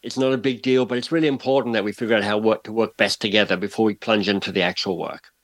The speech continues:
Then I think the starting point is to go, "Look, how do I make this feel safe and less awkward?" Because sometimes it feels a little unsafe and sometimes it feels a little awkward.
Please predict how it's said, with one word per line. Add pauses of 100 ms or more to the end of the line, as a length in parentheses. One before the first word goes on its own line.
(960)
Then
I
think (360)
the
starting
point
is
to
go,
"Look,
how
do
I
make
this (400)
feel
safe (540)
and
less
awkward?" (160)
Because (200)
sometimes
it
feels
a
little
unsafe
and
sometimes
it
feels
a
little
awkward.